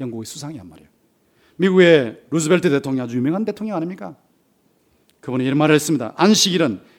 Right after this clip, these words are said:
인류에게 필수적인 것, 기독교뿐 아니라 문명이 요구하는 것이라는 것을 경험이 보여줍니다." 음.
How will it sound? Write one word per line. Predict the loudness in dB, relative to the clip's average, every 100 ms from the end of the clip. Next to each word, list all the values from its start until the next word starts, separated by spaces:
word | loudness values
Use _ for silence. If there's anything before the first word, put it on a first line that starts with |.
| _
인류에게 | -2 0 2 0 -2
필수적인 | -4 -2 0 0 -2 -4 -8
것, | -12 _ _ _ _ _ _ -8
기독교뿐 | 0 2 4 0 -2 -2
아니라 | -2 -4 -4
문명이 | 0 0 2 2 2
요구하는 | 2 -2 -6 -6
것이라는 | -8 -10 -10
것을 | -12 -14 -18 _ _ _ _
경험이 | 6 8 10 8 6 0 -8 _ -16
보여줍니다." | -12 -12 -12 -20 -20 -20 _ _ _ -20
음. | -20